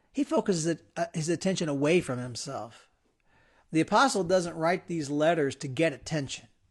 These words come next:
But here, as the letter draws to a close, we see that Paul, feeling his need,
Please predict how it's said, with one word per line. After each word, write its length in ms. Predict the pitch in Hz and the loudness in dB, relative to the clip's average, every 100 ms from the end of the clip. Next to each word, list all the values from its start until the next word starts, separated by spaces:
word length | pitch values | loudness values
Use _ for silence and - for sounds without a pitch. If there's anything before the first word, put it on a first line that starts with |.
| _ _ _ _ _ _ _ _ _ _ | _ _ _ _ _ _ _ _ _ _
But 120 | 214 196 | -8 -2
here, 320 | 196 269 285 | 2 4 4
as 80 | 180 | 4
the 100 | 165 | 4
letter 300 | 165 180 156 | 6 6 2
draws 340 | 143 165 165 | 4 6 6
to 140 | - 139 | 0 -6
a 60 | |
close, 440 | - - 208 175 147 | -4 0 2 2 -2
we 120 | 170 | -6
see 180 | - 226 | -4 -2
that 240 | 196 - | -4 -4
Paul, 340 | - 196 208 | -2 0 0
feeling 440 | 202 - 190 262 285 | -4 0 0 4 2
his 160 | 240 | 2
need, 540 | 185 175 170 170 160 | 0 -2 -2 -4 -6